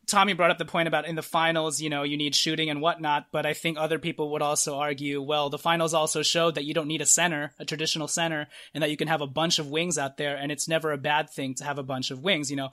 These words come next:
this also goes to Dan's point about, well, how does he fit, especially if we get Paul George? Well, my thing is, look at the Golden State Warriors, and look, it's not apples to apples 'cause you got Kevin Durant, like, top two best player in the world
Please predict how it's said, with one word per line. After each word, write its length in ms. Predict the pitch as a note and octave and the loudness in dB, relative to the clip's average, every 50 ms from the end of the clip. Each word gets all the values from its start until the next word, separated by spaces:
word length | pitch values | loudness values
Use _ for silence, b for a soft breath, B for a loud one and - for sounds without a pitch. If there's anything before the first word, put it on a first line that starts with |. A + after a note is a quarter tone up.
| B B B B | B B B B
this 160 | D#3 C#3+ - | -2 0 2
also 240 | D#3+ D#3+ D3 D#3+ D#3+ | 2 2 2 0 -2
goes 300 | C#3 D#3 D3+ D#3 D3+ - | 0 0 0 -2 -2 -4
to 120 | - D#3 | -4 -4
Dan's 360 | C#3+ C3 D#3 D3+ D3+ D#3 D3 | -2 0 0 0 0 0 -2
point 260 | - - - D3+ D3+ D3+ | -4 -2 -4 -4 -4 -4
about, 300 | C3 C3 C#3+ D3 C3+ D3 | -2 -2 -2 -2 -2 -2
well, 120 | C#3+ C#3+ | -4 -2
how 160 | C#3+ D#3 D3 | 0 0 0
does 180 | C#3+ D3 C#3+ - | 2 2 0 0
he 100 | C3+ B2+ | 0 -4
fit, 260 | - - G#3+ F#3+ C#3 | 0 2 2 2 4
especially 460 | C3+ - - - D3 C#3+ - C#3 C#3 | 2 -2 -2 0 -2 -2 -2 -2 -6
if 100 | C#3 C3+ | -6 -6
we 60 | D3+ | -4
get 200 | C#3+ D3+ C#3+ C3+ | -4 -4 -4 -4
Paul 200 | - - C#3+ C3+ | -6 -6 -6 -6
George? 420 | C3+ C#3 E3+ F3 D3+ C3+ B2+ - B B B B B B B B - | -4 -2 0 0 0 0 -4 -8 B B B B B B B B 0
Well, 180 | D3+ D3 D3+ | 2 2 2
my 200 | D3 D3 E3 G#3 | 4 6 6 6
thing 180 | A#3 - D#3 D3+ | 6 4 0 -2
is, 180 | D3+ D3 D3 D3 | -2 -4 -2 -4
look 120 | D#3+ D#3+ | -4 -4
at 80 | F3 - | -4 -6
the 80 | D#3 | -4
Golden 260 | D3 D#3 D3+ D3+ D#3 | -2 -2 -2 -2 -4
State 220 | C#3+ - D#3+ C#3 C#3 | -4 -4 -4 -2 0
Warriors, 400 | D#3 E3+ F3+ F3+ F3+ E3+ E3 D#3 | 0 2 4 4 2 2 0 0
and 100 | D3+ D3+ | -2 0
look, 240 | E3 D#3 C#3 - C#3 | 0 0 0 -2 -4
it's 140 | C3+ - | -4 -2
not 160 | F3 E3 D3+ D#3 | -2 -2 0 0
apples 320 | D3+ D#3 D#3 - D3+ - | 0 0 0 -2 -2 -4
to 100 | - D3 | -2 0
apples 380 | C#3+ D3+ C#3+ - D3+ C#3+ C#3 - | 0 0 0 0 -2 -4 -2 -2
'cause 120 | D#3 C#3 | -4 -4
you 80 | D3 C#3+ | -2 -2
got 200 | D3+ C#3 B2+ - | -2 -2 0 -2
Kevin 240 | - D#3 C#3+ D3+ | -2 -2 -2 -2
Durant, 360 | C#3+ C#3 C#3 D3 D#3 D3+ D3 C#3+ | -4 -4 -2 -2 -2 -2 -2 -4
like, 200 | C#3+ C3+ C3+ - _ _ _ _ _ _ | -6 -8 -8 -10 _ _ _ _ _ _
top 260 | - D3+ D3+ C#3 - - | -2 0 0 -2 -2 -2
two 220 | - G3 F3 D#3 | -2 0 0 2
best 240 | D3 D3+ D3 - - | 2 0 0 0 0
player 160 | - E3 D#3 | 0 0 2
in 100 | D3+ D3 | 2 0
the 80 | C#3+ C3 | 0 2
world 380 | C#3 F3 E3+ D#3+ D#3 D3+ - | 4 4 6 6 4 2 -2